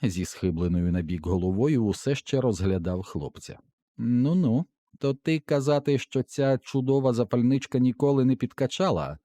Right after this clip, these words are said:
так ти казати?» «Звісно», підтвердив юнак, «саме так». Йому було років дев'ятнадцять-двадцять.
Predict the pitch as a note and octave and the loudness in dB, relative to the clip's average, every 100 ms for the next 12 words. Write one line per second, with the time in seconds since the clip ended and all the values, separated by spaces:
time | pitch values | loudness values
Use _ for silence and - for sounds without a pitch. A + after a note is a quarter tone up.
0 | _ - G#3+ - A3 F2 E2 C3+ - - | _ -6 -4 -4 -2 -2 -2 -6 -8 -14
1 | - _ _ _ _ _ - B2+ B2 - | -18 _ _ _ _ _ -2 0 0 -2
2 | - - - F2 - E2+ E2 D#2 D#2+ D#2+ | -10 -18 -12 -12 -6 -4 -2 -4 -6 -6
3 | C#2 - - _ - - C#3+ F2 - - | -8 -12 -18 _ -10 -2 0 -2 -4 -14
4 | - _ _ _ _ _ _ _ _ _ | -16 _ _ _ _ _ _ _ _ _
5 | _ _ _ G#2 A2 B2 A#2+ A#2+ A#2 A2+ | _ _ _ -2 2 2 2 2 2 2
6 | G#2 G#2 F#2+ G#2 A2 - A#2 G#2 - A2 | 0 -4 -2 0 0 0 0 -2 -4 -6
7 | E2 A#1+ - - - | -8 -10 -14 -18 -20